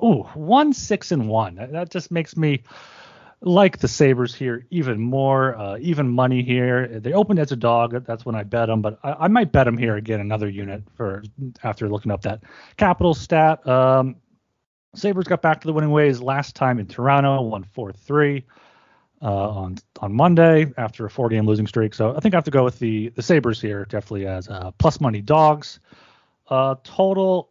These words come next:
I would probably just stay away or, or lean to the over here. Their last meeting was, uh, seven four Buffalo.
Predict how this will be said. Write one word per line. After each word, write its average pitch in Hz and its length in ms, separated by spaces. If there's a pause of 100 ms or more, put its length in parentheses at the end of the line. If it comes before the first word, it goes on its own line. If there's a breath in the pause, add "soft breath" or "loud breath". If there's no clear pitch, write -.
(120)
I 131 220
would 123 920 (200)
probably 156 680
just - 220
stay 143 260
away 135 680 (180)
or, 247 300 (100)
or 247 180
lean 220 200
to 190 100
the 156 60
over 131 300
here. 120 360
Their 120 140
last 135 320
meeting 123 320
was, 107 240
uh, 101 140
seven 120 320
four 147 220
Buffalo. 139 600